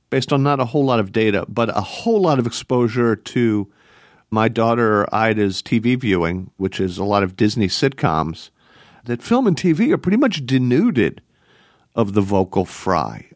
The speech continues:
I guess because the actresses are discouraged from doing it, maybe because it's so vulgar and annoying.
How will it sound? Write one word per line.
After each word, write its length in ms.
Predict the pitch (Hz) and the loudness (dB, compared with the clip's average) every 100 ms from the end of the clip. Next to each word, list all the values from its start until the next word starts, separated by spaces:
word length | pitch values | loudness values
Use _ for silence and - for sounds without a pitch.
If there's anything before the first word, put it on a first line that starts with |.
| - | -6
I 120 | 110 | -4
guess 300 | 123 139 170 | 0 -2 0
because 240 | 165 131 113 | 0 0 2
the 160 | 113 | 2
actresses 540 | 98 104 120 - 113 110 | 2 0 -2 0 0 2
are 100 | 101 | 0
discouraged 800 | 101 - - 101 110 110 - _ _ - - _ _ | -4 -4 0 2 2 -2 -14 _ _ -20 -20 _ _
from 600 | - - 117 107 104 107 - _ 113 | -10 0 2 2 2 -2 -6 _ -10
doing 300 | 101 185 151 | -2 2 4
it, 260 | 107 127 - | 2 0 -2
maybe 300 | 104 104 117 | 2 2 0
because 260 | 123 185 | 0 0
it's 160 | 107 - | 0 0
so 300 | 101 101 101 _ _ _ | 2 2 0 _ _ _
vulgar 420 | 92 98 110 104 98 | -2 0 2 2 0
and 260 | 98 - - - | -2 -6 -16 -6
annoying. 480 | 98 101 202 69 | -2 2 2 -2